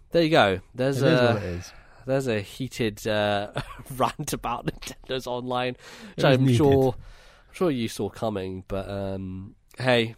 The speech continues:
Speaker 1: that's, uh, that's what we come to expect here as Nintendo <laughs> fans. There's always, no, no matter how
Speaker 2: The
Speaker 1: good
Speaker 2: bare
Speaker 1: they're doing,
Speaker 2: minimum.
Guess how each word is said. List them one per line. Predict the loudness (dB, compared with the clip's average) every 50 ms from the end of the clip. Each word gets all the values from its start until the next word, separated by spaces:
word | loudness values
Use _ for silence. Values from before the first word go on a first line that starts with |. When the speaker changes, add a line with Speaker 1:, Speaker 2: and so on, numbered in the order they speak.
| _ _ _ _ -12
Speaker 1:
that's, | -12 -12 -12 -12 -14 -10 -6
uh, | -4 -2 0 0 -2
that's | -2 -4 -2
what | -2 0 0
we | 0
come | 2 0 0 2
to | 2 0
expect | 0 0 2 2 2 2 2 2
here | 2 4 6 6 4 4 4
as | 2 2 2 2 2
Nintendo | 0 -2 0 4 6 6 8 8 6
<laughs> | 4 2 -2
fans. | 0 0 0 4 6 4 4 4 2 -4 0 2 0 2 0 -2 -2
There's | -2 0 2
always, | 6 10 10 10 10 8 4 -8 -12
no, | -8 -4 -4 -2 -2 -4 -8 -10 -14 -12 -4 0
no | 2 4
matter | 6 8 8 8 8
how | 8 8 8 8
Speaker 2:
The | 8
Speaker 1:
good | 10 10 12 12
Speaker 2:
bare | 12 10
Speaker 1:
they're | 8 8 8 8
doing, | 8 8 10 12 12 12 12 10 6 4
Speaker 2:
minimum. | 2 -2 -2 -4